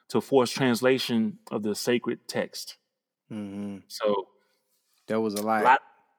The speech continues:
Speaker 1: yeah, it was a lot going
Speaker 2: Yeah, that
Speaker 1: on,
Speaker 2: was a lot.
Speaker 1: uh, in, in this, in, in, in these scenes, in, in this reference, and a lot of, you know,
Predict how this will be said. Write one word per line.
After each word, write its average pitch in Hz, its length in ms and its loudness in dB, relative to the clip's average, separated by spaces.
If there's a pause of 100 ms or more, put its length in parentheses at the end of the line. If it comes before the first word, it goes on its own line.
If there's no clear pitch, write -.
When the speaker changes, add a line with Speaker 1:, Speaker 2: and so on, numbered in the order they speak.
(100)
Speaker 1:
yeah, 151 160 8
it 143 60 8
was 139 100 2
a 131 40 6
lot 147 220 8
going 135 260 4
Speaker 2:
Yeah, 120 220 4
that 110 80 6
Speaker 1:
on, 113 60 4
Speaker 2:
was 101 120 -2
a 101 60 -6
lot. 107 220 2
Speaker 1:
uh, 120 80 2 (300)
in, 113 100 -2 (100)
in 110 80 4
this, 107 160 -2
in, - 400 -10
in, 107 220 -4 (140)
in 113 80 -4
these 113 180 0
scenes, 110 440 4
in, 107 80 -4
in 110 280 -6
this 104 140 -8
reference, 107 400 0
and 104 100 -2
a 101 60 -2
lot 113 220 4
of, 107 180 0
you 123 80 0
know, 90 300 -4